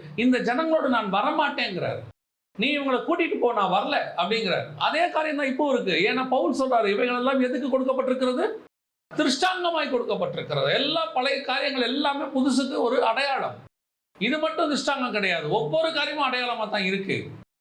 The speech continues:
புதிய ஏற்பாடா இருக்கட்டும், பழைய ஏற்பாடா இருக்கட்டும், அவைகள் ரெண்டுமே ஒரு அடையாளமாக கொடுக்கப்பட்டிருக்குன்னு கலாத்தியர்ல சொல்றாரு. அது மாத்திரம் கொலோசியருக்கு எழுதும்போது சொல்றாரு,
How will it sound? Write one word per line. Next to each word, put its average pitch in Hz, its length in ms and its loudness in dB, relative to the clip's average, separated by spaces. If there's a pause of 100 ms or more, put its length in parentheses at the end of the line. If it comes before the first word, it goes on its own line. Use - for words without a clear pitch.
(360)
புதிய 240 240 2
ஏற்பாடா 226 260 0
இருக்கட்டும், 214 320 -2
பழைய 233 280 2
ஏற்பாடா 214 240 0
இருக்கட்டும், 208 460 -2
அவைகள் 202 320 -2
ரெண்டுமே 254 340 0
ஒரு 214 160 0
அடையாளமாக 247 520 -2
கொடுக்கப்பட்டிருக்குன்னு 214 680 -2
கலாத்தியர்ல 214 560 0
சொல்றாரு. 147 360 -2 (680)
அது 233 200 0
மாத்திரம் 262 320 -2
கொலோசியருக்கு 254 460 2
எழுதும்போது 240 400 -2
சொல்றாரு, 220 340 0